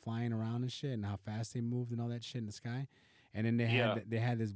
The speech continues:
Speaker 1: recent video on a drone that caught an orb, a black orb with a yellow stuff on it, and it was fucking flying around too. And then they're saying, like, "Oh, you know, what is this? Is it U F Os?" And then they were finding those silver orbs on the ground.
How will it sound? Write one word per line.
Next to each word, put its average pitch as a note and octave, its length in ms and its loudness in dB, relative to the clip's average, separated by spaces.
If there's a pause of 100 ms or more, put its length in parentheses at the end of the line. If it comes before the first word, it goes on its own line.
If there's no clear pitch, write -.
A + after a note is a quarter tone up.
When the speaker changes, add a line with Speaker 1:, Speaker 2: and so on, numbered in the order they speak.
Speaker 1:
recent B2+ 400 2
video G#2 380 2
on G2 140 -2
a F#2+ 40 0
drone G2 600 2 (360)
that G#2+ 140 0
caught A#2 240 0
an G#2 100 0
orb, A2 560 0 (400)
a G2 80 -4
black A#2+ 400 0
orb A#2 380 2
with G#2+ 180 -2
a G2+ 120 -2
yellow G#2 600 -2 (1040)
stuff - 380 -4
on G2 140 -2
it, F#2+ 260 -4
and G#2 120 -2
it G#2 100 2
was G2+ 140 -2
fucking - 360 -4
flying A2 280 -2
around G#2 240 -2
too. C3 220 0 (420)
And B2 180 2
then C#3 80 4
they're C#3+ 160 4
saying, C#3+ 340 4
like, A#2+ 180 2
"Oh, C3 300 4
you B2+ 100 4
know, B2 120 4
what A#2 480 2
is D3 180 6
this? A2 220 2
Is G#2+ 100 0
it A2 80 2
U A#2 200 4
F - 140 -2
Os?" C3 260 4
And A2+ 100 2
then A2 80 4
they A2+ 100 4
were A2 140 0
finding A#2+ 420 2
those G#2+ 140 2
silver A2+ 340 -2
orbs A#2 460 0
on A2 80 2
the G2+ 80 -2
ground. A2 400 0